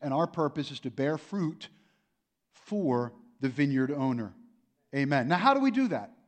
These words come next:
How do we, how do we bear fruit unto the Lord? Well, First Corinthians ten thirty-one says that whether you eat or drink, whatever you do, do it all for the glory of God. That's,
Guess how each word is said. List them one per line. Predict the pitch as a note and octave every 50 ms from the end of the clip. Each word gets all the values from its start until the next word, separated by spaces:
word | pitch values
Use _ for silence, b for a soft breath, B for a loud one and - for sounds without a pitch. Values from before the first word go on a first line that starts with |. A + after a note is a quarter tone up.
| _
How | _ - A3 B3+ C4+ A#3+ F3+ D#3+ F#3+ A#3+ - B B B B B B B B B B
do | - F#3+ G3
we, | F#3 F3+ F#3+ F#3+ F#3 F#3 - - - -
how | - - A3 A#3+ C4
do | B3+
we | G#3+ G3+ G3+ F3
bear | - - G3 G#3 G#3+ G#3
fruit | G3+ - - - G#3 F3+ D3+ D3 - - B B B B
unto | - D#3+ D#3+ D#3+ - - E3
the | D3+ D3
Lord? | D3 D3 C#3+ B2+ B2 C3
Well, | E3+ F3 E3+ - B B B B B
First | - A3 B3 C4 - -
Corinthians | B3 C4 A#3+ A3+ A3+ G#3+ G#3 F#3+ -
ten | - - G#3 G#3+ A3
thirty-one | G#3 - A3+ A3 A3 A3 A3+ G#3 G#3 F#3 E3+ E3 F#3+ F3+ - - -
says | - - - F#3+ F#3 F#3+ E3
that | F3+ F#3+ F#3
whether | F3+ G#3 G#3+ G3 G3+
you | G3 G3+ F#3+ F#3+ G3
eat | G#3+ A#3+ C#4+ D#4 D4+ - - - -
or | A3 A#3 A3+
drink, | F3 - G3 B3 A#3 F#3 D3 - - - - - - B2 B2
whatever | C#3 G#3+ C4+ C#4+ D4+ D4 C#4 C4 C#4+ C#4
you | B3 B3+ C4+ B3+
do, | F3+ F3+ B3+ B3 G3+ C#3 A#2+ A#2 - - - - - - _ _ _ _ _ _ _ _ _ _ _ _ _ _ _ _ _ _ _ _ _ -
do | A#2 G#3 A3 G#3
it | G#3 G#3
all | A3+ A3 G3+
for | - - F#3
the | E3+ D#3+
glory | - E3+ E3+ E3 D#3+ D#3
of | D3+ C3 B2+
God. | D#3 D3 C3 A#2+ A2+
That's, | A2 D#3 F#3+ F3+